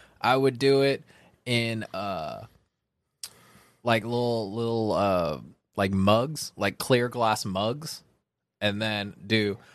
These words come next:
a little, little whipped cream on top, wh-, whether it's a vegan whipped topping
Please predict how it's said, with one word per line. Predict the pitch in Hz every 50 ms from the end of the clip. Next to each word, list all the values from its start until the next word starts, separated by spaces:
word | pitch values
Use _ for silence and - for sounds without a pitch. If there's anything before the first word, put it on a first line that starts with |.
| - - -
a | 104 110
little, | 113 117 131 147 156 160 160 156 151 143 139 - -
little | 147 147 143 -
whipped | - - - 175 - - -
cream | - - 160 151 151 156
on | 147 143 147 156
top, | - 165 143 156 170 - - _ _ _ _ _ _ _ _ _ _ _ _ _
wh-, | - 135 131 123 123
whether | 117 127 127 120 123 120 120
it's | 110 -
a | 120
vegan | 104 104 123 131 131 127 127
whipped | 120 - - 143 127 - -
topping | - 135 131 135 - - 151 151 156 156